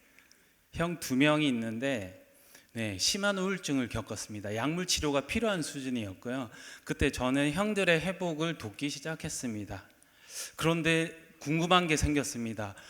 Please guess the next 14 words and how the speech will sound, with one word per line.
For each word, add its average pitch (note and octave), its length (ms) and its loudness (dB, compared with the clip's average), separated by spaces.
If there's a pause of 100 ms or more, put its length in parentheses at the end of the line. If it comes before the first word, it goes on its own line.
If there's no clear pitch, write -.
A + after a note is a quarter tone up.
(200)
"왜 A3+ 220 12
우리 A3+ 280 10
삼형제는 G3+ 580 6
이런 F#3+ 320 6
정서적 D3+ 480 4
어려움을 D3 380 6
겪어야 A#2 400 -4
될까? G#2 280 -6
왜 A3 220 10
우리 G#3 260 6
가족은 F#3 360 4
이렇게 D3 280 2
불행해야 D#3 500 -2
될까?" G2 500 -10